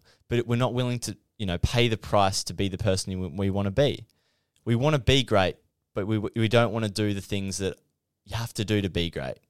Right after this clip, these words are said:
you know, doing the hard things. And like I said, doing the hard things is often the price tag.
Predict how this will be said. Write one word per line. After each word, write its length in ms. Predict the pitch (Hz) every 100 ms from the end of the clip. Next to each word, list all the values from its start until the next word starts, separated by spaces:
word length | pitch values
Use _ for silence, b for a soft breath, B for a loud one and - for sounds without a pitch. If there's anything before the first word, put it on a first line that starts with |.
| -
you 80 | 98
know, 120 | 90
doing 360 | 127 123 117
the 60 | 107
hard 360 | 98 101 98 -
things. 280 | 98 90
And 100 | 107
like 160 | 113 101
I 40 |
said, 260 | 107 101 82
doing 260 | 117 123 131
the 60 |
hard 320 | 117 110 104
things 280 | - 110 95
is 120 | 92 -
often 280 | 110 - 110
the 80 | 95
price 340 | - 85 -
tag. 300 | - 67